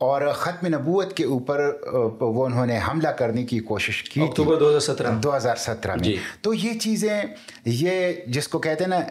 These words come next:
Speaker 1: ह्यूमन एरर नहीं है,
Speaker 2: जी।
Speaker 1: ये मनसूबा बंद अंदाज से होता है।
Speaker 2: हम्म।
Speaker 1: और मैं अक्सर लोगों से कहता हूँ कि पाकिस्तान में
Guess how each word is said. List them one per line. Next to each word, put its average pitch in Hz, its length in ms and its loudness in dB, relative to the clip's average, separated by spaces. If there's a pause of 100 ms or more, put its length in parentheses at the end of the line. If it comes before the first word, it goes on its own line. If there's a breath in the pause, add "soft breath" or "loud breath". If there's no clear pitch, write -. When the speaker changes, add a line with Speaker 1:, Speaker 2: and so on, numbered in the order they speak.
(140)
Speaker 1:
ह्यूमन 175 440 0
एरर 170 460 0
नहीं 170 240 0
है, 110 280 -2
Speaker 2:
जी। 117 220 -2 (120)
Speaker 1:
ये 180 440 0
मनसूबा 135 520 -2
बंद 165 440 -2
अंदाज 110 320 0
से - 160 -2
होता 101 360 0
है। 156 120 2
Speaker 2:
हम्म। 95 100 -4 (380 loud breath)
Speaker 1:
और 151 80 0
मैं 202 140 2
अक्सर - 360 -4
लोगों 175 180 2
से 143 160 0
कहता 127 260 0
हूँ 160 100 0
कि 165 100 -4
पाकिस्तान 160 720 -2
में 147 500 -2